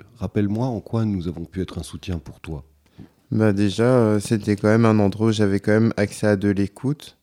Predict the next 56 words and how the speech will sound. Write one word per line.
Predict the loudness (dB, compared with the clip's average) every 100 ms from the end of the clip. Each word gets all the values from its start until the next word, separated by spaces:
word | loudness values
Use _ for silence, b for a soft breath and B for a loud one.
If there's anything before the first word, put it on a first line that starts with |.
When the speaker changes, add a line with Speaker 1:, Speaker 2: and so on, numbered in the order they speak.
| _
Speaker 2:
où | -2
quand | 0 4 4
je | 2
parlais, | 0 0 0 2 2
eh |
bien, | 2 2
on | 4
m'écoutait. | 2 0 -8 -2 0
Donc, | 2 0 0
je | 0
veux | 0
dire, | 2 0 2
ma | 2 2
voix, | 2 2
elle | 2
avait | 2 0 0
autant | -2 0 2 2
de, | 4 4 4 0 B B
de | -2
valeur | 2 2 4 2 0
que | 2 2 2 -2 B B
celle, | -4 0 2 0 -4 -12
euh, | -16 -12 -6 -2
des | 0
personnes | 2 0 0 2
à | 2
qui | 2 -2
je | -2
parlais, | -4 -2 -2 -2 -4
quoi. | -4 -6 -6 -8
Speaker 1:
La | -4
valorisation, | 2 2 2 0 -4 -6 -6
mais | -2
est-ce | -4 -4
que | -4 -2 -2
ce | -6 -8
serait | -6 -6
ça, | -2 -2
alors, | 0 0 -2
un | -2
des | -4
pro-, | -6 -8
enfin, | -8 -14 -16 _ -20 -16 -10
je |
ne | -10
dis | -6
pas | -6
que |
c'est | -6
un | -12
problème | -8 -8
de | -6
l'école, | -6 -2 0
mais | 0 -4 _ _ _ _ -4
l'école | -4 0 0 0
doit | -2 -4